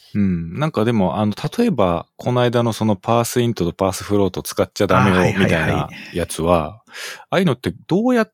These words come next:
Speaker 1: て調べていくんですか？実際に自分で値を突っ込んでみて、その挙動を見て、みたいな感じですか？
Speaker 2: えーっと、まあ、そもそもパースイント、パースフロートを使わない方がいいというのは、二十年前から変わってない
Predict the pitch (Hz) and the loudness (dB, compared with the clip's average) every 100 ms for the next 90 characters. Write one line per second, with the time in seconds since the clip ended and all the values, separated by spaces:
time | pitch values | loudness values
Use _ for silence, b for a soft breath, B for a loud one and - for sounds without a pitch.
0 | - 196 - 190 117 85 - 80 - - | -4 -4 0 -2 -2 -4 -6 -8 -8 -8
1 | 80 101 160 131 143 160 151 143 - 147 | -6 0 0 0 0 2 2 0 0 2
2 | 147 135 - - 135 98 85 - - 98 | 2 0 -4 0 2 2 2 -2 -2 -2
3 | 92 101 104 104 101 98 92 - 73 - | 0 0 2 2 2 2 0 -2 -4 -6
4 | 78 78 69 78 71 67 - - - _ | -6 -6 -6 -10 -12 -12 -14 -18 -20 _
5 | _ _ _ - 170 175 175 175 175 175 | _ _ _ -4 0 2 0 0 0 0
6 | 156 _ - 165 196 - 202 220 220 208 | -2 _ -6 0 0 2 0 2 0 2
7 | 208 208 220 135 139 135 - 151 143 101 | -2 0 0 0 2 0 2 0 2 -2
8 | - - 127 127 127 123 104 107 123 196 | -4 -4 -2 -2 -2 0 0 -2 -2 0
9 | 185 95 - B B B B - 120 131 | 0 -2 -6 B B B B -6 -2 0
10 | 156 160 151 123 - 143 143 113 123 | 2 2 0 -2 -4 -4 -2 0 0